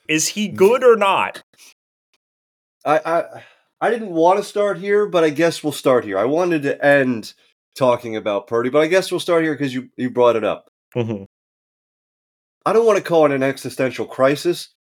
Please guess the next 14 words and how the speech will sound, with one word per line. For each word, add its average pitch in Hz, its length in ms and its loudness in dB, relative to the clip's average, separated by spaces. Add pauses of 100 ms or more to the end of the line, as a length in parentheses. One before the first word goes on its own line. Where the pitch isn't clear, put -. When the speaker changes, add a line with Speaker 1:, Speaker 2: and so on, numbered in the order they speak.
(100)
Speaker 2:
but 156 180 -2
the 170 160 2
entirety 180 760 2
of 147 120 0
the 139 80 -4
game 131 560 2 (320)
yesterday, 107 500 0
I 113 120 2
was 151 160 2
just 165 200 -6
texting 160 440 0
the 139 80 -2
group 120 260 -2
chat. 87 320 -2